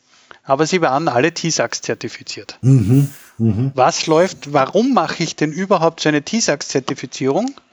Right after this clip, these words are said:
Speaker 1: wenn ich mich dann nicht darauf verlassen kann? Das heißt, ich befriedige einen sehr großen und sehr lukrativen Markt von Auditoren und Zertifizierern, gehe aber am Thema vorbei. Vielleicht auch ein sehr augenscheinliches Beispiel war, wir machen,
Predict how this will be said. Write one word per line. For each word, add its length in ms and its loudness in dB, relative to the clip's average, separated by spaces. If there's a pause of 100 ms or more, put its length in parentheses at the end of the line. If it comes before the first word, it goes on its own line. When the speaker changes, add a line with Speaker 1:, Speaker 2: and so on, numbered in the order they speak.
(380)
Speaker 1:
wenn 160 0
ich 120 0
mich 220 -4
dann 160 -2
nicht 200 -4
darauf 220 2
verlassen 460 -2
kann? 240 -10 (640)
Das 120 -4
heißt, 180 0
ich 140 -4
befriedige 680 0
einen 280 0
sehr 220 2
großen 460 -2
und 100 -4
sehr 140 2
lukrativen 640 -2
Markt 340 0
von 180 -4
Auditoren 520 0
und 140 -8
Zertifizierern, 880 0 (500)
gehe 240 4
aber 140 2
am 180 0
Thema 340 0
vorbei. 380 -8 (640)
Vielleicht 300 -2
auch 100 2
ein 120 0
sehr 280 0
augenscheinliches 680 -2
Beispiel 500 -2
war, 220 2 (420)
wir 120 0
machen, 420 -2